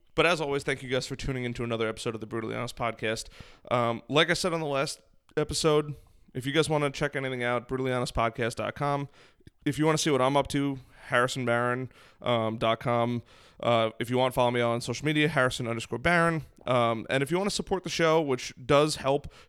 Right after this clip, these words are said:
patreon dot com forward slash brutally honest podcast. And that's pretty much it. Uh, today's episode is a phenomenal one. If you're interested, even the littlest bit in technology and the Internet of Things and things like that,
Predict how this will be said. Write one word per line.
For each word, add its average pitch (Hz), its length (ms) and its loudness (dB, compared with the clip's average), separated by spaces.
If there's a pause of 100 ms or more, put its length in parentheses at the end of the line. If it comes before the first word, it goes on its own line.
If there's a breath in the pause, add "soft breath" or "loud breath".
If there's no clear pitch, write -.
patreon 135 600 2
dot 123 260 2
com 117 280 -4
forward 113 260 -4
slash 113 280 0
brutally 113 300 -4
honest 101 220 -6
podcast. 101 520 -6 (380 soft breath)
And 139 520 -2 (440 soft breath)
that's 143 340 0
pretty 196 220 -2
much 170 200 -2
it. 147 260 0 (100)
Uh, 117 220 0
today's 156 480 -4
episode 143 540 0
is 131 260 0
a 127 180 -4
phenomenal 123 600 -2
one. 101 140 -4
If 107 140 -14
you're 127 220 -6
interested, 123 580 -10
even 127 320 -8 (120)
the 131 160 -6
littlest 156 480 -2
bit 127 220 2
in 131 120 -4
technology 120 680 0
and 110 140 -4
the 107 100 -4
Internet 120 300 0
of 113 140 -4
Things 113 280 -4
and 107 140 -8
things 110 180 -6
like 113 160 -10
that, 110 260 0